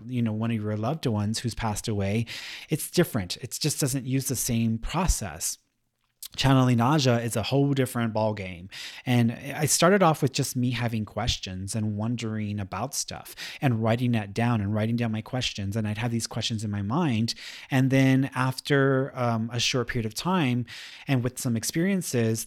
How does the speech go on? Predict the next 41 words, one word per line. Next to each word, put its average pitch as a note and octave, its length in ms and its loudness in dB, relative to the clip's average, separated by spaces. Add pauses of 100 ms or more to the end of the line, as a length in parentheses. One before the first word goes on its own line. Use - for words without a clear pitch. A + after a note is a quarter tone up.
the B2 160 -2
answer C#3 420 0
would A#2 240 0
kind A#2+ 260 0
of A2 120 -2
formulate A#2+ 520 0
in G#2 120 -4
my G2 100 -4
mind, G#2+ 460 -2
and A2+ 200 -4
then A2 140 -2
I G#2+ 80 -4
would G#2 140 -4
write G2+ 240 -4
it F#2+ 120 -8
out, G2+ 360 -6
write A#2 260 2
it A2+ 60 0
all G2 180 0
out. A2+ 400 0 (340)
And C3+ 160 4
then C3+ 160 6
it B2+ 260 -4
became C3 500 2
less A#2+ 560 0 (340)
delayed, A2+ 560 2 (120)
where A2+ 440 0
I A2 100 -2
would A2+ 160 -2
have C3 260 0
the A#2+ 80 -6
question A#2 640 2
and A#2 220 2
then A#2 140 4
the A2 160 0
answer C#3 280 -2
would A2 200 -4
come G#2+ 160 -6
back G2 420 -6
almost A2+ 640 0 (380)
instantaneously. A#2+ 1300 0